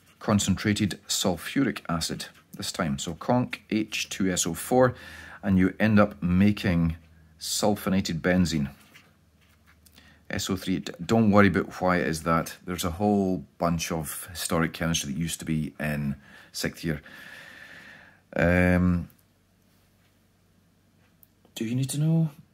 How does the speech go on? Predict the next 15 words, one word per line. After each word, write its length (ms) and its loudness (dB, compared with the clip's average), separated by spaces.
No, 100 2
we 100 -4
don't. 200 -8
I'm 80 -2
just 180 -4
double 180 -2
checking. 300 -6
Good. 200 -2
Um, 420 6
so 200 2
basically, 500 4
once 300 4
again, 360 6
just 220 0
memorize 600 8